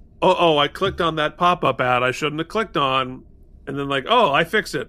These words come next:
Uh-oh." And then, "Oh, I fixed it. Uh-oh." And then just continuing to, to raise the stakes there. I, I found it, I, for, for whatever reason, this episode always scratches my itch. And, and I think that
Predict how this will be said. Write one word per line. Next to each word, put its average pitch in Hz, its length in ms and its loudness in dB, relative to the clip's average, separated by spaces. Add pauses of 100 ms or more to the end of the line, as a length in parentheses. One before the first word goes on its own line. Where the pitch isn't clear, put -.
Uh-oh." 165 600 2 (420)
And 139 120 -8
then, 147 120 0
"Oh, 190 120 4
I 175 120 6
fixed 196 260 -2
it. 131 180 -6
Uh-oh." 160 640 4 (360)
And 147 220 -4
then 147 220 0
just 151 200 -4 (240)
continuing 165 800 -2
to, 139 280 -6 (260)
to 151 100 -6
raise 139 300 -2
the 139 120 -12
stakes 233 380 -8
there. 311 320 -6 (120)
I, 349 200 -10 (500)
I 254 80 -4
found 392 240 -4
it, 392 80 -4 (140)
I, 196 80 -10 (380)
for, 220 180 -6
for 277 220 0
whatever 277 340 2
reason, 147 560 -2
this 180 180 0
episode 196 460 -2
always 170 380 4
scratches 139 520 -4
my 123 140 -6
itch. 120 420 -10 (540)
And, 131 480 -2
and 135 100 -6
I 131 80 -2
think 156 300 -6
that 135 320 -2